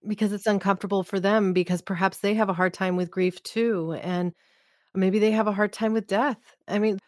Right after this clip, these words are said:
there's so much to unpack there that we'll never really get to the bottom of it, but what I would say from the experience that I've had with losing people from cancer or from the sudden grief that I was confronted with is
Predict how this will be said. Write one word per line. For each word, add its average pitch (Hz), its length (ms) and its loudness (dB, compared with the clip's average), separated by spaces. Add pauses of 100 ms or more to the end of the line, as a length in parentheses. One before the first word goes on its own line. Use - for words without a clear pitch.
(140)
there's 226 200 0
so 240 340 4
much 226 300 2
to - 160 -2
unpack 175 520 -4
there 208 280 -2
that 185 160 -4
we'll 185 140 -2
never 208 240 2
really 196 240 2
get 175 180 -2
to - 80 -14
the 170 80 -4
bottom 156 280 -4
of 151 140 -4
it, 160 200 -2 (300)
but 190 160 0
what 185 340 0
I 190 260 6
would 190 220 0
say 180 200 0
from 175 240 -2
the 175 60 2
experience 185 580 -2
that - 140 -6
I've 165 260 0
had 156 340 -4
with 170 260 -2 (520)
losing 196 320 -2
people 190 320 -4
from 175 240 -2
cancer 165 540 -4
or 170 240 2
from 170 280 -2
the 165 80 -2
sudden 180 440 0
grief 165 320 -2
that 170 100 0
I 160 100 0
was 160 160 -2
confronted 190 520 -2
with 165 260 -2
is 165 180 -4